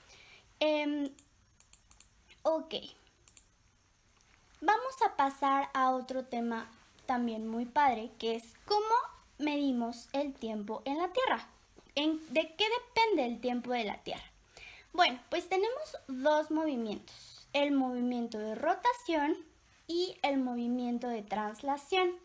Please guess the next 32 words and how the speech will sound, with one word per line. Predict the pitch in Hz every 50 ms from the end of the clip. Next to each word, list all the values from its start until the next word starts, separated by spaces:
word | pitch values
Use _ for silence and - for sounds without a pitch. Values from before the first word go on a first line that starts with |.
| _ _ _ - - - - - - - - - - _ _ _
Eh, | - 403
un |
día | 415 392 - - 453 494 494 494 494 494 480 480
en | 349
la | 285 - -
Tierra | 294 285 277 269 254 240 220 220 269 - - _
dura | - 302 320 330 330 339 349 - - -
más | - 302 311 320 349 370 370 370 381
o | 403 403 403
menos | 349 320 285 285 285 311 - - - -
veinticuatro | 294 269 294 311 320 320 311 320 320 349 349 - 226 220 214 208 214 233 226 -
horas. | - 311 302 262 - - - - - - _ _ _ - - - - - -
El | 339 349 330
sistema | 339 - 330 311 - - - 403 403 440 494 523 494
de | 392
referencia | 311 285 277 - 254 240 240 233 240 240 277 277
en | 269
la | 233 233 - -
Tierra | - 262 262 247 226 202 196 233 233 - - _ _ _
consiste | - 302 302 302 302 - 330 330 - - 403
en | 392 370
un | 349 330
sistema | 330 - 311 - - - 269 247 247 247 247
de | 240 226 233 - -
coordenadas | - 294 311 320 330 330 339 392 403 403 359 302 247 240 240 277 - - - - - - _
y | - 330 330 -
conjuntos | - 359 359 349 359 - 294 277 269 269 262 277
de | 247 233 208
puntos | - - 226 226 214 226 220 226
de | 247 240
referencia | 269 294 277 - 320 277 240 226 233 233 277 294
físicos | 294 - 392 392 - 294 - - 220 262 - -